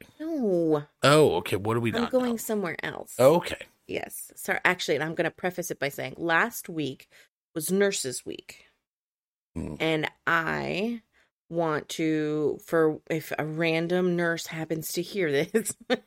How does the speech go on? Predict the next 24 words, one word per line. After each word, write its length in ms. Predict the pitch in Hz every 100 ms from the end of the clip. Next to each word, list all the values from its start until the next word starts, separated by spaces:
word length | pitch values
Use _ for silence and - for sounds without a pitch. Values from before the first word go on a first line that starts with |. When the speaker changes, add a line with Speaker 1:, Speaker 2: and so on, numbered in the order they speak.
| 214
Speaker 1:
<laughs> 400 | - - - -
say 200 | - 185
thank 520 | 175 - 208 196 185
you, 340 | 156 135 151 156 -
thank 400 | - 185 180 175
you, 100 | 180
thank 400 | 185 196 170 -
you, 320 | 113 110 196 - - - _ -
because 380 | 175 180 180 156
our 140 | 151
son 280 | 147 208 196
spent 220 | 190 165
the 80 | 156
first 240 | - 156 165
month 300 | 156 165 175
of 80 | 190
his 200 | 208 147
life 520 | 139 131 143 - - _ _ _ -
in 200 | 143 175
the 80 | 196
nicu 680 | 170 - 131 101 - 185 190 _ _ _ _ _ 160
with 500 | 165 151 156 - -
nurses 720 | 160 160 160 156 160 151 147 - - -
as 600 | 143 147 143 156 - -